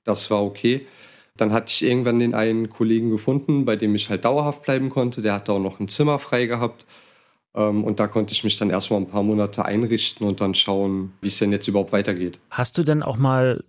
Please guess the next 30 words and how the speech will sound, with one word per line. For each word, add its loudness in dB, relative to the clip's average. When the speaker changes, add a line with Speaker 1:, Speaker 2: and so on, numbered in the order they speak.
Speaker 2:
Zeit -2
auf -6
der 0
Straße -4
verbracht? -4
Also 0
nicht 2
nur 2
wohnungslos, 2
sondern 2
tatsächlich -2
auch -4
obdachlos -2
zu -2
sein? -2
Speaker 1:
Äh, 2
Gott 0
sei 0
Dank, 0
äh, -2
nicht. 2
Also, 0
ähm, 2
es -2
gab 0
mal 2
Nächte, 0
wo 2
man 2
draußen 0